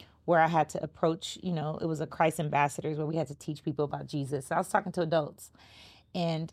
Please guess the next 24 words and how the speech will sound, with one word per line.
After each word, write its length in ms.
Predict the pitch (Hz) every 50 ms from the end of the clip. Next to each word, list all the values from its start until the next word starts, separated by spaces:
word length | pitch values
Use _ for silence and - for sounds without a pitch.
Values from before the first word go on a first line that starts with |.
| - -
um, 480 | 160 156 151 151 151 151 160 160 - _ _ _ _ -
I 140 | 160 165 170
say 200 | - - 196 180
that 240 | 165 170 - - - -
the, 160 | - 170 156 - -
the 140 | - 165
scriptures 500 | - - - 190 190 190 - - 160 143
is 140 | 151 147 131
like 180 | 160 147 143 -
my 100 | 147 143
second 400 | - - - 156 151 156 143 147
language 440 | 143 143 143 139 131 - - - 147
almost. 400 | 131 139 147 143 - - - -
I, 200 | - 156 151 147 - -
I 120 | 147 151 160
know 500 | 165 165 165 160 151 151 156 165 170 -
and 120 | 156 156
I 100 | 143 - -
understand 580 | - 165 165 147 131 - - 156 156 156 151 156
things 280 | 151 147 147 143 -
from 200 | - - 147 147
the 60 | 139
scriptures. 680 | 131 - - - 160 156 - - - - - - - - _ - - - - - - _ _ -
Um, 480 | 165 170 160 156 156 151 151 156 151